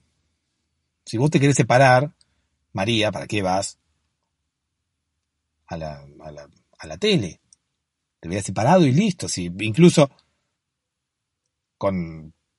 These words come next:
la producción sobornada o no, Jack Ronson te dijo que no era un engaño y al fin y al cabo te vas a separar igual. Bueno, el programa no tuvo mucha vida,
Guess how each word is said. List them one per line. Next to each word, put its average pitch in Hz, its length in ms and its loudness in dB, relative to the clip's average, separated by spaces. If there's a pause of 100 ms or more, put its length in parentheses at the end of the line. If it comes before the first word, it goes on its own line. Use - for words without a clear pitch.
la 107 140 -2
producción 113 340 0
sobornada 123 640 6
o 143 80 6
no, 127 600 4
Jack 131 300 0
Ronson 135 560 2
te 110 120 -2
dijo 117 360 -2
que 98 160 -4
no 117 220 0
era 117 360 0
un 110 420 -6
engaño 127 500 -2
y 82 200 -10
al 80 100 -20
fin 104 140 -10
y - 20 -6
al 95 60 -8
cabo 104 300 -2 (720)
te 113 100 -6
vas 90 100 -4
a 92 60 -8
separar 95 300 -6
igual. 139 340 0 (3000)
Bueno, - 260 -4
el 117 180 -4
programa 147 320 6
no 120 120 0
tuvo 120 220 2
mucha 113 340 0
vida, 131 540 6